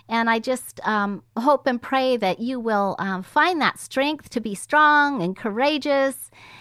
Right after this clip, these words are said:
and also to, um, find the platforms that you can own, that no, no one can cancel. And,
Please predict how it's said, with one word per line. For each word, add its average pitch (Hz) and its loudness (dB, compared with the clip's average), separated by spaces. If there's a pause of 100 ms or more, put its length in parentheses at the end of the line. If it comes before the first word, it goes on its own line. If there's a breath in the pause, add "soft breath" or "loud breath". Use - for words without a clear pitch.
(180 loud breath)
and 220 2
also 254 4
to, 240 -2
um, 208 2 (640 soft breath)
find 294 4
the 277 4
platforms 233 0
that 226 -2 (500)
you 294 0
can 247 0
own, 160 -2 (200)
that 226 0 (800)
no, 285 4
no 294 6
one 269 4
can 214 -2
cancel. 233 -2 (420 loud breath)
And, 226 0